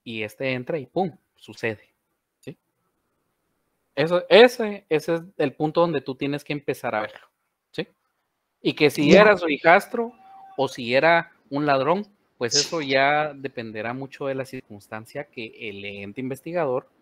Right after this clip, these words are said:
Speaker 1: o la Policía Nacional Civil tome de la declaración de las personas. Pero en este caso, académicamente,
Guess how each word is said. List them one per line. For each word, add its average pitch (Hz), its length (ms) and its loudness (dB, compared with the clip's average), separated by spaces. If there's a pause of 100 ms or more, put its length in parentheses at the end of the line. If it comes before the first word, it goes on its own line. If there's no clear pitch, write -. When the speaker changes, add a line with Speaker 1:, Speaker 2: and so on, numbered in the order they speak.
(1000)
Speaker 1:
o 107 140 -4
la 104 140 -4
Policía 107 340 -8
Nacional 120 440 -6
Civil 120 440 -6 (440)
tome 110 300 -6
de 135 160 -4
la 131 160 -4
declaración 101 680 -10
de 95 100 -18
las 98 180 -20
personas. 190 640 -10 (500)
Pero 143 160 2
en 143 120 0
este 165 340 -4
caso, 160 500 2 (260)
académicamente, 120 1200 -4